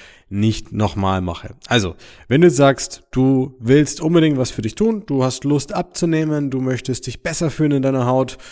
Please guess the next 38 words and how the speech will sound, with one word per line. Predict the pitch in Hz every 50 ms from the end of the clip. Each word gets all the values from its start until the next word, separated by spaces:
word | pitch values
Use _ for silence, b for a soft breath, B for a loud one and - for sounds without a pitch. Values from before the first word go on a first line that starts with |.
| B B B B B
du | - 127 120 113
willst | 123 123 123 123 123 - - - - 110 110 113 135
wirklich | 196 208 208 151 107 117
nachhaltig | 131 135 170 175 156 151 131 131 131 117
was | 123 127 123 -
verändern | - - 123 120 120 123 123 120 127 147
und | 175 190
vor | - - 135 123
allem, | 127 131 131 127 127 123 B B B B B B B
du | 127 117
brauchst | 113 123 117 123 131 - -
jetzt | 120 - -
nicht | 131 127 113 - -
den | 113 113
nächsten, | 113 120 113 - - - 120 117 113 113 117
äh, | 117 113 110 110 110 107
Tipp | - - 139 131 -
in | 127 113
Form | 107 - 123 120 120 110
von | - 120 113 110 107 101
geh | 113 127 131
mal | 123 117 113 113 113 110 107 104 101
joggen, | 107 147 170 170 175 160 151 147 143 139 135 127 127
ernähr | 117 123 131 131 120 113 135 156 165
dich | 160 - -
mal | 139 135 131
gesund, | 131 127 120 127 127 117
sondern | 120 117 117 117
du | 117 110
willst | 120 117 - -
wirklich | 117 117 110 107 -
Substanz, | 117 98 - - - 202 196 202 - - - B B B B B B B -
dann | - 98
bist | 101 98 - -
du | 107
hier | 107 101
genau | 95 92 92
richtig. | 92 110 110 - - 113 107 - -